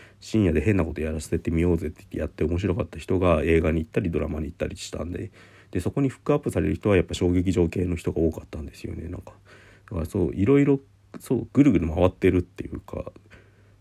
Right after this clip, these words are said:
と同時にその人たち、そういうサブカルチャー的なものの他にも、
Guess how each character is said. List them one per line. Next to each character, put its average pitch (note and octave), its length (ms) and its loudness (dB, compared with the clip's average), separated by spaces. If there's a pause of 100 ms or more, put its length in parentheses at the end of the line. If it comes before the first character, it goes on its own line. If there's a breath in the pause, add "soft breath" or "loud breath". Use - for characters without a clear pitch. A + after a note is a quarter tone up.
と D#3+ 100 2
同 D3 220 6
時 D#3 120 4
に C#3 220 4
そ A#2 140 0
の C#3 100 2
人 E3+ 180 0
た F2 100 2
ち、 D#2+ 380 -2 (280)
そ B2+ 160 2
う - 20 6
い A#2+ 60 6
う - 20 2
サ - 140 -2
ブ A#2 100 4
カ B2+ 140 4
ル C3 80 2
チ - 100 -6
ャ A#2 80 2
ー A2+ 60 -2
的 B2 240 0
な A#2+ 100 4
も B2 140 4
の A#2+ 120 6
の E2+ 140 4
他 A2+ 320 0
に A#2 140 4
も、 F#2+ 500 4